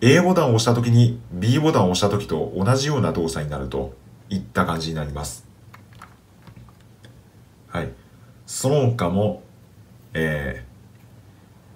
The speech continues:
ー、この方向キーですとか、えー、様々なボタンを変更することができます。で、こんな感じです。好みに、えー、カスタマイズができたら右上の完了をします。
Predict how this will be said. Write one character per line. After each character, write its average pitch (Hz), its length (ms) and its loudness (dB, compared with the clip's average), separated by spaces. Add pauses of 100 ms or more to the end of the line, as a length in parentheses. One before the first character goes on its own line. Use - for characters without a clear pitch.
ー、 - 40 -12
こ 95 80 0
の 90 320 0 (580)
方 127 260 4
向 123 220 2
キ 90 120 -4
ー 78 60 -4
で 73 120 -6
す - 120 -12
と 67 100 -8
か、 - 240 -8 (760)
え 78 180 -2
ー、 80 40 -4
様 165 340 2
々 104 200 2
な 82 120 -2
ボ 90 140 -4
タ 90 80 -4
ン 82 80 -4
を - 20 -8
変 85 160 -4
更 87 140 -4
す 87 100 -6
る 87 100 -2
こ 85 80 -6
と 82 80 -6
が 76 60 -6
で 80 120 -10
き 76 100 -14
ま 76 100 -6
す。 - 180 -12 (840)
で、 120 300 2 (720)
こ 127 80 0
ん - 20 4
な 131 60 4
感 123 120 6
じ 113 40 6
で 110 120 4
す。 - 100 -8
好 - 160 -4 (120)
み 120 60 2
に、 78 320 -4 (180)
え 87 140 0
ー、 85 60 -4
カ 104 100 2
ス 101 100 -2
タ 117 100 4
マ 120 100 8
イ 117 40 8
ズ 92 80 0
が 85 60 -2
で 90 100 0
き - 60 -4
た 98 140 0
ら 117 260 2
右 92 240 0
上 92 140 4
の 82 200 -2
完 90 300 -4
了 82 240 -2
を 73 80 -6
し 78 160 -8
ま 101 80 0
す。 - 180 -8